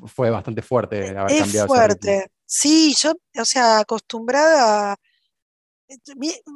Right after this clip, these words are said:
Speaker 2: fue fuerte. Yo no, no sabía ni, digo, "Uy, este campus, la plataforma
Speaker 1: Ujú.
Speaker 2: y demás". Y ahora es como que digo, "No me saques de distancia, no me saques de
Speaker 1: <laughs>
Speaker 2: la virtualidad". No tengo
Speaker 1: Mirá.
Speaker 2: ganas de, bueno, capaz
Speaker 1: Mirá.
Speaker 2: voy a alguna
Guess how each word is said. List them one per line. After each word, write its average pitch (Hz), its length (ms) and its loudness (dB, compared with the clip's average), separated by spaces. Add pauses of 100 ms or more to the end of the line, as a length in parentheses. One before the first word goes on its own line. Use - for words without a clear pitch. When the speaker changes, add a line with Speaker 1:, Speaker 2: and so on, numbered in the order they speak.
(160)
Speaker 2:
fue 330 120 0
fuerte. 220 360 0
Yo 285 180 -2
no, 277 360 0
no 240 120 -10
sabía 254 320 -4
ni, 226 200 -8
digo, 226 220 -4
"Uy, 247 360 -8
este 240 200 -8
campus, 262 420 0
la 220 100 0
plataforma 220 1080 -2
Speaker 1:
Ujú. 110 320 -12 (160)
Speaker 2:
y 214 420 -10
demás". 233 440 -4
Y 214 120 -2
ahora 254 380 4
es - 80 0
como 208 300 -10
que 208 100 -10
digo, 214 140 -2
"No 220 120 -6
me 254 80 -6
saques 247 360 0
de 196 320 -8
distancia, 202 540 -4
no 208 120 -8
me 233 80 -4
saques 262 340 2
de - 100 0
Speaker 1:
<laughs> - 140 0
Speaker 2:
la 202 160 0
virtualidad". 208 580 -4 (580)
No 247 180 -2
tengo 247 280 0
Speaker 1:
Mirá. - 20 2
Speaker 2:
ganas 220 340 2
de, 190 240 -10 (320)
bueno, 269 180 0
capaz 294 280 4
Speaker 1:
Mirá. - 20 -4
Speaker 2:
voy 233 260 2
a 214 60 -4
alguna 214 240 -12